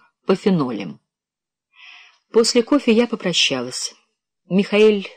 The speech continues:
проводил меня до стоянки такси. На прощание он обнял меня и попытался поцеловать. «Не стоит», — мягко сказала я. Михаэль смутился и начал протирать очки.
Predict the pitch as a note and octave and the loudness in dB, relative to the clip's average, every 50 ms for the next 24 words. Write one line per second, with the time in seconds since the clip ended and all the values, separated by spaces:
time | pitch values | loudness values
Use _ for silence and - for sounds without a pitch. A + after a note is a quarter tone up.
0 | _ _ _ _ - F3+ F3 E3+ E3 D#3 E3 E3 D#3 D#3 D3+ D3 D3 D3 - - | _ _ _ _ -6 -2 0 0 0 0 0 0 0 0 -2 -2 -4 -4 -6 -4
1 | - C#3 C#3+ C#3 C#3+ - - - - B2+ - - - - A2 - - _ _ _ | -4 -4 -4 -4 -6 -10 -14 -14 -14 -12 -8 -6 -6 -6 -6 -10 -14 _ _ _
2 | _ _ _ _ _ _ _ F#3 F3 - G3+ G#3 - C4+ B3+ A#3+ A3+ A3 G#3 G3 | _ _ _ _ _ _ _ -6 -2 -2 0 0 2 2 2 4 4 2 2 2
3 | - - D3+ D#3 - A3+ A#3+ A3 G#3+ G#3+ G3+ G3+ G3 G3 F#3+ F#3 F3+ - D#3 E3 | 0 0 0 2 2 2 2 4 2 2 2 0 -2 -2 -2 -2 -2 -2 -4 -4
4 | - D3+ - D3 - F#3 F#3 - - E3 - D3+ - - D3+ C#3 B2+ A#2+ A#2+ A#2 | -4 -6 -6 -4 -4 -4 -4 -6 -8 -8 -8 -8 -8 -6 -6 -6 -6 -6 -8 -10
5 | - - - - _ _ _ _ _ _ - G#3 - - - D#3+ D3+ D3 D3 - | -12 -14 -16 -20 _ _ _ _ _ _ -6 -6 -6 -2 0 0 0 0 -2 -6
6 | D3 D3 C#3+ - - - - - C#3 C#3 C3+ C3 C3 B2+ B2+ B2+ B2 C3+ _ _ | -10 -12 -12 -14 -18 -16 -12 -10 -10 -8 -8 -8 -8 -8 -10 -10 -12 -16 _ _
7 | _ _ _ _ _ _ _ _ _ _ _ _ _ _ _ _ _ - D#3+ F3+ | _ _ _ _ _ _ _ _ _ _ _ _ _ _ _ _ _ -4 -4 -4
8 | F3 - F#3 F3+ F3+ F3+ F3 - - F3 E3 - - G#3+ G#3 F#3+ - - D3 B2+ | -2 0 2 2 2 2 0 -2 -4 -4 -6 -2 0 0 0 0 -2 -4 -4 -4
9 | F2+ B2+ C3+ D3+ D3+ D#3 - D#3 - - C#3+ - - C#3 C#3 C3 - B2 - - | -4 -4 -4 -6 -6 -4 -4 -6 -4 -6 -6 -6 -4 -4 -4 -4 -4 -4 -4 -6
10 | - - A#2 G#2 | -6 -8 -12 -14